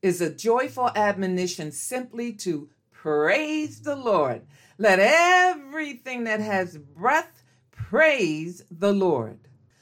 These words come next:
My heart is overwhelmed that we are concluding this focus on the Psalms.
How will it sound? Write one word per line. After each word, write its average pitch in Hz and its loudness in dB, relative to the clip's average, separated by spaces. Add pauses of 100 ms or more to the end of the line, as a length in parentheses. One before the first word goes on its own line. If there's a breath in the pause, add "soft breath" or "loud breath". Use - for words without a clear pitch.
(200 soft breath)
My 254 2
heart 202 2
is 180 -2
overwhelmed 170 0
that 151 -2
we 202 0
are 165 2
concluding 196 -4
this 170 -6
focus 147 -6
on 131 -8
the 127 -10
Psalms. 120 -10